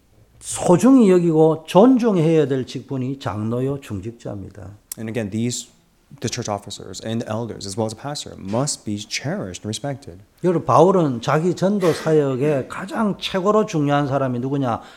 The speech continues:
Speaker 1: 장로로 여겼다는 겁니다.
Speaker 2: Paul regarded the elders and church officers as the most important people.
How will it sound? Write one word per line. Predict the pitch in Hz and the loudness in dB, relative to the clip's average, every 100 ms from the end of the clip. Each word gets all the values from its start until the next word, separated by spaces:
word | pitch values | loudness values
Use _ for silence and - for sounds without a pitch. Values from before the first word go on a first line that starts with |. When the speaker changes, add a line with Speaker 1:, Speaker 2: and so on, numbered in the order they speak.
| _ - | _ -10
Speaker 1:
장로로 | - 104 110 117 123 139 156 160 147 | -4 -2 -2 -2 -2 -2 0 0 -2
여겼다는 | 110 95 - 90 90 | -4 -8 -14 -18 -18
겁니다. | - - - | -20 -20 -4
Speaker 2:
Paul | 151 160 | 0 2
regarded | 156 123 123 123 | 2 2 0 0
the | 117 | -2
elders | 107 117 113 | -2 -2 -4
and | |
church | 117 107 | -6 -4
officers | 101 101 95 | -6 -6 -8
as | 95 107 | -6 -2
the | 117 | 0
most | 127 170 175 | 0 0 -2
important | 160 127 - | -4 -6 -6
people. | 98 - 101 | -12 -12 -16